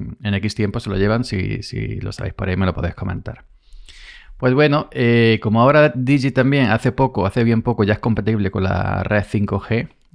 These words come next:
siempre que tengas un terminal cinco G, es una nueva función, eh, por fin tan esperada que ha llegado a, a Digi, la red cinco G,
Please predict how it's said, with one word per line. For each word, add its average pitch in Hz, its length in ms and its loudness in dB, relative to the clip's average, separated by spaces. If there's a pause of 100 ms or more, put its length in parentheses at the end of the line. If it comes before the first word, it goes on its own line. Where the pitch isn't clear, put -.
(100)
siempre 92 380 -6
que 95 40 -2
tengas 92 300 -4
un 92 160 -4
terminal 92 360 -2
cinco 92 300 -6
G, - 200 -4 (120)
es - 140 -12
una 101 440 -4
nueva 90 280 -2
función, 95 500 -4
eh, - 140 -10 (160)
por 104 160 -6
fin 117 340 0
tan 90 180 -4
esperada 92 400 -2
que 92 100 -6
ha - 20 -4
llegado 90 340 -2
a, 85 60 -2 (180)
a - 40 -2
Digi, 95 260 0
la 92 120 2
red 85 200 -6
cinco 87 260 -6
G, - 240 -6